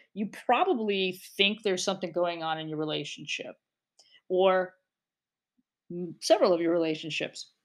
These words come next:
So you're already thinking about it. You are listening to this for a particular reason. You want to fix things. You want to find things that could be improved upon.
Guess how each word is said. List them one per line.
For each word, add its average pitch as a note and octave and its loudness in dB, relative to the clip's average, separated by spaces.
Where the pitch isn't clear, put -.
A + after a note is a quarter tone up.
So - 4
you're C4+ 8
already G#3 4
thinking F3+ -2
about C#3 -4
it. C3+ -10
You G#3+ 4
are C4 6
listening G#3 -2
to F3 -10
this E3 -4
for - -6
a D#3 -6
particular D3+ -6
reason. C#3 -10
You A#3+ 8
want F#3+ 6
to - -2
fix - -8
things. D3+ -6
You C4+ -2
want F3+ -2
to F#3 -6
find D3 -6
things E3+ 0
that E3+ -2
could E3+ 0
be E3 -2
improved D#3+ -2
upon. - -10